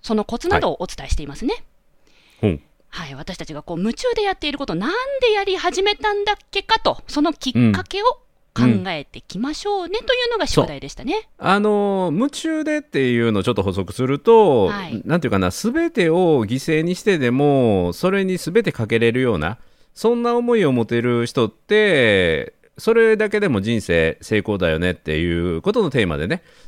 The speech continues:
Speaker 2: じゃあ、あの、誰もがその全てを犠牲にしてでも、あの、成功しようが、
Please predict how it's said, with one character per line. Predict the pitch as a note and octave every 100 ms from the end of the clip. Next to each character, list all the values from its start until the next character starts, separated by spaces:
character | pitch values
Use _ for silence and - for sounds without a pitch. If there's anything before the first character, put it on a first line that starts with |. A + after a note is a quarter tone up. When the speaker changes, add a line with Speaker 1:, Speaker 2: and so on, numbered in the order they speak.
| -
Speaker 2:
じ | A3
ゃ | D4 A#3 - - _ -
あ、 | C#3
あ | C#3
の、 | C#3 C3+ C3 B2+
誰 | D3+ B3+
も | C4+
が | G3 D#3
そ | D3
の | C#3 C3 B2+
全 | C#3+ G3+
て | -
を | A#2
犠 |
牲 | G#2 A2+ A2
に | A2
し |
て | A2
で | G2
も、 | F2+ F2+ D#2+
あ | F#2+ F#2+
の、 | F#2+
成 | C#3+ C3+
功 | C3 A#2+ A#2+
し | B2+
よ | B2 G#2+
う |
が、 | C3 F3 D3 A#2